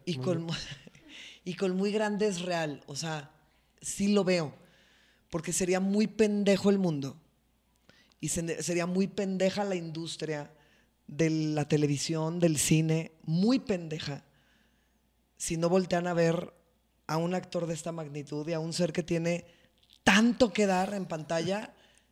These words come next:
Speaker 1: por estar cegados. Entonces, creo
Speaker 2: No
Speaker 1: que
Speaker 2: escucharon, serían pendejos, y lo dijo mi hermana.
Speaker 1: que sí,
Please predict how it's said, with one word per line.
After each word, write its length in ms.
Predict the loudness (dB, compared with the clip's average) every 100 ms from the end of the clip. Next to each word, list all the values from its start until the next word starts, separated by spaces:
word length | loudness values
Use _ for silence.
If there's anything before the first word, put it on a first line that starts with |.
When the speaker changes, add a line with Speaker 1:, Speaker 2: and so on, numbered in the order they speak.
| _ _ _ _ _ _ _ _ _ _ _ _ _ _ _ _ _ _ _ _ _ _ _ _ _ _ -8
Speaker 1:
por 160 | -6
estar 240 | -6 -6 -6
cegados. 540 | -8 -10 -12 -14 -16 _ _ _ _ -12
Entonces, 600 | -6 -4 0 -2 -2 -12 _ _ _ _ _ _ _ _ _ _ _
creo 140 | -2 0
Speaker 2:
No 20 |
Speaker 1:
que 160 | 0 0
Speaker 2:
escucharon, 480 | -2 -4 -4 -4 -6
serían 240 | -8 -10
pendejos, 540 | -10 -10 -10 -12 -12 -12
y 40 |
lo 100 | -12
dijo 160 | -12 -14
mi 100 | -14
hermana. 280 | -14 -18 -6
Speaker 1:
que 120 | 0
sí, 340 | 0 0 -6